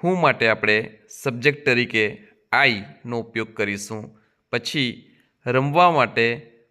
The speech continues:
પ્લે ક્રિયાપદનું ભૂતકાળનું રૂપ પ્લેડનો ઉપયોગ કરીશું અને ઓબ્જેક્ટ તરીકે આવશે ક્રિકેટ. અને આ રીતે આપણું વાક્ય બનશે, "I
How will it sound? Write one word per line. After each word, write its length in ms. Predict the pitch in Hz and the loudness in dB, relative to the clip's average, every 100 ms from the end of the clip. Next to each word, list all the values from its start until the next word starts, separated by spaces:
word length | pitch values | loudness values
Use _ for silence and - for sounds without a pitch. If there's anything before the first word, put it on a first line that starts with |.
| _ - | _ -4
પ્લે 180 | 151 165 | 2 2
ક્રિયાપદનું 920 | 156 127 110 107 104 107 117 135 101 | 2 2 2 2 -2 -2 -6 -10 -8
ભૂતકાળનું 580 | 123 135 - 147 139 123 | -6 -4 -2 0 0 -2
રૂપ 180 | 117 113 - _ - | -4 -6 -12 _ -4
પ્લેડનો 800 | 151 151 113 101 - _ 113 117 | 2 4 2 -4 -18 _ -6 -6
ઉપયોગ 300 | 113 110 107 | -4 -8 -4
કરીશું 640 | 101 101 101 107 107 107 _ _ _ _ _ _ _ | -6 -6 -8 -12 -12 -18 _ _ _ _ _ _ _
અને 520 | 151 170 135 113 147 - _ _ _ | 4 6 6 4 0 -12 _ _ _
ઓબ્જેક્ટ 480 | 120 117 120 180 - | 2 4 2 0 2
તરીકે 360 | 131 123 123 113 | 0 2 2 4
આવશે 540 | 98 98 120 117 147 - _ _ _ | 4 0 0 0 0 -8 _ _ _
ક્રિકેટ. 480 | 175 165 110 90 - _ _ _ - | 2 4 2 0 -4 _ _ _ -4
અને 240 | 123 135 | 0 0
આ 320 | - - 160 185 | -2 0 2 2
રીતે 560 | 160 113 120 135 190 _ _ | 2 2 0 0 -8 _ _
આપણું 280 | 113 117 135 | -2 0 0
વાક્ય 300 | 123 117 175 | 2 0 0
બનશે, 680 | 175 123 104 - 104 110 - - _ _ _ _ - 139 165 | 0 0 -2 -2 0 0 -4 -18 _ _ _ _ 0 4 4
"I 200 | 143 | 2